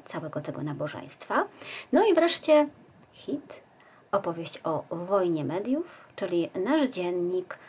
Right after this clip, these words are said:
wyzywa na pojedynek gościa niedzielnego w obronie czci i honoru Jana Pawła drugiego.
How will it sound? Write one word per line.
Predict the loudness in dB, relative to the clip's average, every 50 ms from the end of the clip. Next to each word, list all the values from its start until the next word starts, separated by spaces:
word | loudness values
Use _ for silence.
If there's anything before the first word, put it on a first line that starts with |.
| -20 _ -8
wyzywa | -2 0 0 2 2 0 2 2 2 2 2 0
na | 2 2 2
pojedynek | 2 2 0 0 0 0 -2 -2 -2 -2 -2 -4 -4 -4
gościa | -4 -2 -2 -4 -4 -6 -8 -8
niedzielnego | -8 -8 -8 -8 -6 -6 -4 -4 -4 -4 -2 -4 -4 -4 -6 -10 -14 -18 -18 -14 -6
w | 0
obronie | 0 4 8 8 8 10 8 6 4 -2
czci | -6 -6 -4 -2 -2 -2 -2 -4 -4 -2 -2
i | -2
honoru | 0 0 0 0 0 0 0 0 -2 -4 -6 -6 -6
Jana | -4 -4 -2 -2 -4 -6 -6 -6
Pawła | -6 -8 -8 -6 -8 -10 -8 -6
drugiego. | -6 -6 -4 -4 -6 -8 -8